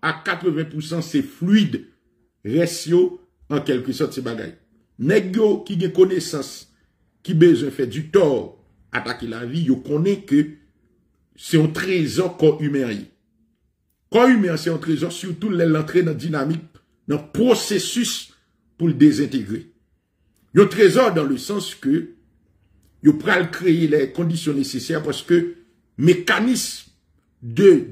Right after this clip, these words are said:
décomposition, processus de désintégration, de décomposition corps, li transférer des énergies.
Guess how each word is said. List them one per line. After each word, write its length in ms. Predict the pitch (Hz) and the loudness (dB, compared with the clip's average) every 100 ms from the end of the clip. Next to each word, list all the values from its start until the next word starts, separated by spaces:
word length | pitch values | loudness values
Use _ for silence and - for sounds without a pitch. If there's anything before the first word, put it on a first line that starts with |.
| 101 | -2
décomposition, 1000 | 269 226 208 165 175 139 156 - 139 - _ _ _ _ - | 0 0 -4 -2 -2 -2 -4 -8 -12 -14 _ _ _ _ -2
processus 1080 | 214 208 - 196 - 269 - - - _ _ _ _ - | 2 2 2 0 2 0 0 -6 -12 _ _ _ _ 0
de 160 | 127 | 4
désintégration, 920 | 170 117 240 165 190 180 165 180 - 147 | 4 4 0 2 0 -2 -2 -4 -4 -2
de 140 | 139 | 0
décomposition 840 | 139 147 151 139 131 156 - 139 135 - | 2 0 -2 -2 -2 -2 -4 -8 -8 -4
corps, 400 | - 123 127 233 - _ _ - | -2 0 -2 -6 -10 _ _ -4
li 180 | 139 165 | 0 0
transférer 800 | 190 269 269 - - 185 170 180 | 2 2 0 -2 -2 0 2 2
des 240 | 156 143 | 2 2
énergies. 400 | 147 135 113 101 | 0 0 -6 -14